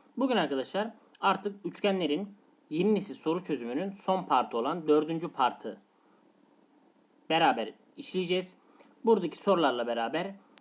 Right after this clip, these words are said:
üçgenlerle ilgili soru çözümünü bitirmiş olacağım arkadaşlar. Sonra çokgen ve dörtgenlere geçeceğiz Allah izin verirse.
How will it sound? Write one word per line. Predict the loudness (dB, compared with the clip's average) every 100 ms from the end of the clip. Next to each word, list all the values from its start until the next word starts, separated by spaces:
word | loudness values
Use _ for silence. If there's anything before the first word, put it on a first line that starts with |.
| _ -12
üçgenlerle | -2 0 2 2 0
ilgili | 0 -2 -2 -4
soru | -4 -4 -2
çözümünü | -6 -4 -4 -4
bitirmiş | -4 -4 -2
olacağım | -2 -2 -4
arkadaşlar. | -4 -4 -4 -6 -6 -14 _
Sonra | -2 0 -2 -4
çokgen | -6 -2 -2
ve | -2 0
dörtgenlere | 0 0 -2 0
geçeceğiz | 0 -2 -4
Allah | -4 -2
izin | -4 -4
verirse. | -6 -6 -4 -4